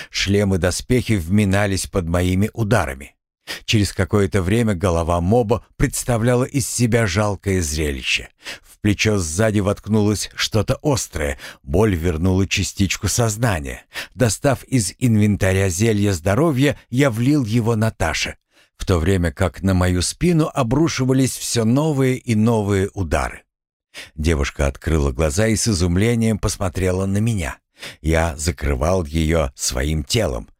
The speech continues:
не подпуская никого. «Всё будет хорошо, я люблю тебя, потерпи немного.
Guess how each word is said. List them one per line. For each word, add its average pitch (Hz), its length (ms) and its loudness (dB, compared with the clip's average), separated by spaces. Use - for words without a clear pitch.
не 104 160 2
подпуская 85 800 -2
никого. 87 600 -4
«Всё - 220 -6
будет 78 280 -8
хорошо, - 560 -6
я 71 180 -2
люблю 85 460 0
тебя, 65 400 -6
потерпи 156 480 0
немного. 76 600 -2